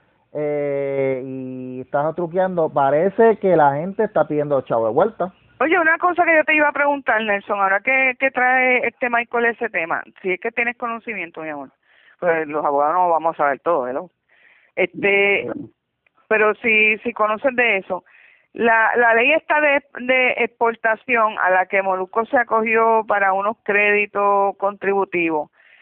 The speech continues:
Speaker 2: obligatoriamente se tiene que exportar, eh,
Speaker 1: Mercancía.
Speaker 2: bienes, bienes, mercancía, exacto, bienes o, o se puede exportar servicios, que tú sepas.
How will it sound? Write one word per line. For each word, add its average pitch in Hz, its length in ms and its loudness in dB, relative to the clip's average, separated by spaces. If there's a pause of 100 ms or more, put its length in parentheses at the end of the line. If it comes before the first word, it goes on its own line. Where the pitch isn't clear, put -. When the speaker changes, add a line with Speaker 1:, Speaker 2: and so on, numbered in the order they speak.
(460)
Speaker 2:
obligatoriamente 220 1160 2
se 269 160 0
tiene 254 320 0
que 247 240 -2
exportar, 220 920 -2 (520)
eh, 190 1000 2 (360)
Speaker 1:
Mercancía. 127 540 -20
Speaker 2:
bienes, 220 540 -2 (320)
bienes, 220 680 0
mercancía, 185 760 -2
exacto, 202 420 -2
bienes 240 420 0
o, 202 280 2
o 190 80 0
se 196 100 -2
puede 208 220 2
exportar 220 480 -4
servicios, 160 560 -10 (400)
que 165 100 -8
tú 160 140 -16
sepas. - 320 -10